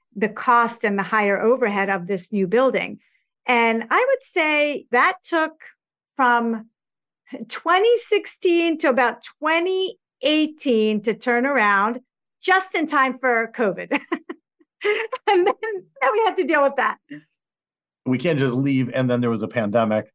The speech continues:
Speaker 1: Right.
Speaker 2: Over. How was covid for your practice? How did you navigate? How did the team pull together? How did you endure what arguably was one of the hardest times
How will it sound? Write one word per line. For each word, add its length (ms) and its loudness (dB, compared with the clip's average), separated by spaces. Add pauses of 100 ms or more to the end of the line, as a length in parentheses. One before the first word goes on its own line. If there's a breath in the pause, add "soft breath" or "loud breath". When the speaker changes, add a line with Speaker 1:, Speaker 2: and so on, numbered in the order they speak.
Speaker 1:
Right. 320 -2 (160)
Speaker 2:
Over. 440 0 (160 loud breath)
How 180 2
was 280 2
covid 480 -6
for 120 -2
your 160 -6
practice? 520 -4
How 160 2
did 160 0
you 120 0
navigate? 760 0 (200 soft breath)
How 160 2
did 100 0
the 80 0
team 320 -2
pull 180 -2
together? 600 -2 (240)
How 80 2
did 100 0
you 80 2
endure 240 2
what 200 0
arguably 520 0
was 120 -6
one 140 0
of 60 -4
the 60 0
hardest 500 -4
times 480 -4